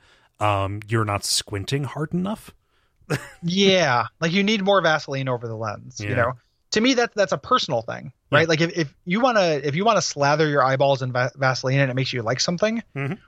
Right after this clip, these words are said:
Speaker 2: which, like, totally happens. Like, every, every, especially with this D L C, man, like,
Speaker 1: Mm-hmm.
Speaker 2: I mean, we're, we're deep in it, so that's why it's coming up a lot. But, like, the people who I have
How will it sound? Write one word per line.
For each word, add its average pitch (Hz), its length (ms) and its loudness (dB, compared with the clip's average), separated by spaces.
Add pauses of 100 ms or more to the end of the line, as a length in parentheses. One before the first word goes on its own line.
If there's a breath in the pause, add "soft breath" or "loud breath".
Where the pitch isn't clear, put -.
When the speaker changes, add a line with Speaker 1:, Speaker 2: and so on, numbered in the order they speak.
Speaker 2:
which, 214 160 2
like, 226 100 0
totally 202 320 2
happens. 120 480 -2
Like, 147 220 0 (560)
every, 220 420 0
every, 220 200 2 (100)
especially 175 420 0
with 143 120 0
this 120 120 -6
D 123 100 -8
L 107 120 -4
C, 123 180 -6
man, 110 220 -4
like, 131 240 2
Speaker 1:
Mm-hmm. 127 180 -8 (300 loud breath)
Speaker 2:
I 156 40 4
mean, 180 120 4
we're, 214 100 6
we're 202 120 4
deep 180 200 0
in 160 120 2
it, 165 100 -4
so - 100 -8
that's 143 200 0
why 135 120 0
it's 123 140 -4
coming 123 200 -4
up 123 120 -4
a 147 40 0
lot. 147 240 0
But, 110 140 0
like, 123 240 0 (480)
the 156 120 0
people 240 340 0
who 190 160 4
I 165 140 4
have 151 280 0